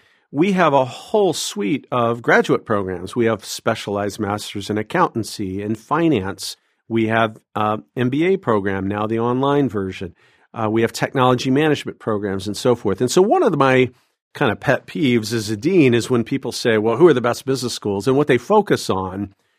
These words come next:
is really just a more narrow question of who has the top-ranked M B A program. I think if you look at the depth and breadth of a business school and you think about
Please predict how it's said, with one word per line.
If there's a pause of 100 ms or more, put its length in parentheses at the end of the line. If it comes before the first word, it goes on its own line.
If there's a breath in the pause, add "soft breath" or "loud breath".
is
really
just
a
more
narrow
question
of (260 soft breath)
who
has
the
top-ranked
M
B
A
program. (340)
I
think
if
you
look
at
the
depth
and
breadth
of
a
business
school
and
you
think
about